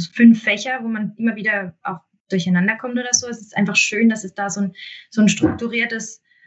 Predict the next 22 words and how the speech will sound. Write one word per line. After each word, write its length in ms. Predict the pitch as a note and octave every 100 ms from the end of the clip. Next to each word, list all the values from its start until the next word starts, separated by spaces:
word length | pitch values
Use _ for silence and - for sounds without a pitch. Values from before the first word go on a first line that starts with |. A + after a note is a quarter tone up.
| F3
Konzept 540 | - G#3+ - C#4 - -
gibt. 260 | F3+ -
Man 160 | F#3+ F#3+
hat 220 | F#3 - - -
diese, 640 | F#3+ F3 F#3+ F3+ F3 F3 - _ _ _ _ _ _ _
ähm, 680 | F3+ F#3 F3+ F3 F3 E3+ E3+ - _ -
diesen 180 | F#3+
einen, 460 | G3+ G3+ G3 F#3 F3+ - _
dieses 220 | G3 F#3 F#3
eine 180 | G3
Modul, 540 | F#3+ F#3+ F3 G3 C4 F4 - _ _ _
arbeitet 480 | - F#3 F3+ F3 F3+
es 140 | F3
durch, 400 | - C4 D4 D#4+
hat 80 | G#3
danach 220 | G3 F#3+
seine 260 | E3+ F#3 F3
Klausur 540 | E3+ F3 E3+ A#3+ C#4+
oder 180 | F#3+ F3
Hausarbeit 680 | F#3+ A#3 C4+ C4 B3 B3 B3
oder 140 | G3+ F#3+
Präsentation 840 | G3+ F#3 F3 E3+ B3 C4 C4+